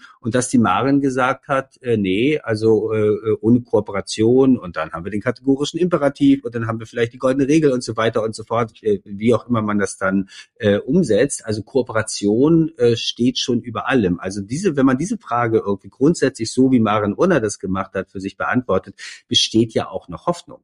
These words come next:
für gemeinschaftliche Ansätze, für gemeinschaftliche Politikansätze. So, das fand ich für mich irgendwie ganz ermutigend.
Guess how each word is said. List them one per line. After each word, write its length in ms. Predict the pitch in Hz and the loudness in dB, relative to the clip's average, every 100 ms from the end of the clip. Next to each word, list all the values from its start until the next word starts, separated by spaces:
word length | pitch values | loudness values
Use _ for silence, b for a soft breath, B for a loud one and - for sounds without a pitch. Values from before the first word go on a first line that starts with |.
| _ | _
für 280 | _ 95 80 | _ 0 0
gemeinschaftliche 720 | 87 82 78 - 78 - - | 2 0 0 -4 -6 -8 -8
Ansätze, 460 | - 76 67 65 - | -6 -4 -4 -6 -8
für 120 | - | -2
gemeinschaftliche 580 | 98 87 82 85 - - | 0 2 2 -2 -6 -8
Politikansätze. 840 | - 80 - 82 71 71 67 - | -6 -4 -4 -4 -6 -4 -6 -6
So, 120 | 76 107 | -4 -2
das 120 | 131 | 0
fand 160 | 135 | 2
ich 100 | 131 | 2
für 80 | - | 2
mich 200 | 117 139 | 2 2
irgendwie 280 | 92 85 90 | -2 -6 -4
ganz 240 | 87 87 | -4 -4
ermutigend. 680 | 85 82 104 95 78 95 156 | -4 -2 -2 -2 0 0 0